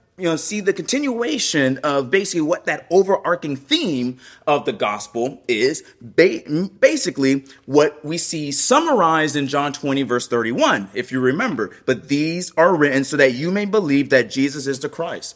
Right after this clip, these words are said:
the Son of God, and that by believing you may have life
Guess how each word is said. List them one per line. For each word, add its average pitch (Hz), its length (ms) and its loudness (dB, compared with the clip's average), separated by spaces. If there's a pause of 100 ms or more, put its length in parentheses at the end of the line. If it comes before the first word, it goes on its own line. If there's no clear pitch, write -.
(240)
the 135 80 -4
Son 135 240 0
of 117 120 -2
God, 139 380 0 (200)
and 151 160 4
that 151 140 6
by 151 140 6
believing 208 640 2
you 190 140 2
may 170 160 0
have 139 240 -2
life 175 480 -2